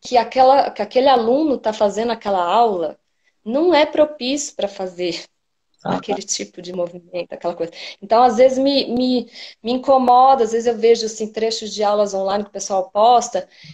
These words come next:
Speaker 1: e aquele chão, às vezes é uma criança que tá num chão duro, assim, sabe?
Speaker 2: Ah.
Speaker 1: E fazendo aula de dança.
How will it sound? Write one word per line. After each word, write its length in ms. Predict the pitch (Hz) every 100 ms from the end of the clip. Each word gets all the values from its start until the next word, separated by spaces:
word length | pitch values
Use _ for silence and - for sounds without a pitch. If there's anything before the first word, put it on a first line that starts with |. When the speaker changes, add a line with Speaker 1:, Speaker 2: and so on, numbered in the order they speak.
| _
Speaker 1:
e 100 | 214
aquele 320 | 214 214 269 254
chão, 720 | - - 254 277 269 220 214
às 160 | - 190
vezes 140 | 220
é 40 | 262
uma 160 | 269
criança 640 | 277 285 285 233 254 269 233
que 80 | 220
tá 120 | 247
num 160 | 247 247
chão 320 | - 262 254
duro, 380 | 202 233 269 214
assim, 300 | 185 - 247
sabe? 480 | 240 285 285 220 202 - - _ _
Speaker 2:
Ah. 40 | 240 240
Speaker 1:
E 320 | 240 233 -
fazendo 380 | - 294 285 302
aula 160 | 302 302
de 120 | 294 -
dança. 680 | 254 269 277 269 - 175